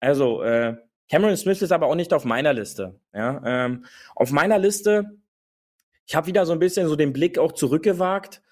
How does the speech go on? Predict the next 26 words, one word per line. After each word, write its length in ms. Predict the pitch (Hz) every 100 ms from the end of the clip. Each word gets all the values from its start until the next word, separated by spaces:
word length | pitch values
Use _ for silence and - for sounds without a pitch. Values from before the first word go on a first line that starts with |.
| - -
ähm, 640 | 151 151 147 147 147 147 - _ - _
und 540 | 151 147 143 143 143 -
du 140 | 139 113
weißt, 340 | 135 185 -
ich, 240 | 135 -
ich 100 | -
bin 140 | - 151
ein 140 | 147
Riesenfan 640 | 131 180 185 190 - 165 175
von 220 | 160 147
Paul 260 | 147 147 143
Casey, 420 | 143 165 175 214
der 160 | 139
war 120 | 135 156
in 80 |
den 80 | 160
letzten 400 | 139 160 - 151
Wochen 200 | 135 180
bei 140 | 160 156
mir 180 | 156
eigentlich 300 | - 160 160
ganz 340 | 143 160 202 -
weit 280 | 156 180 -
oben 240 | 170 180
mit 120 | 165
dabei, 520 | 160 139 123 175 220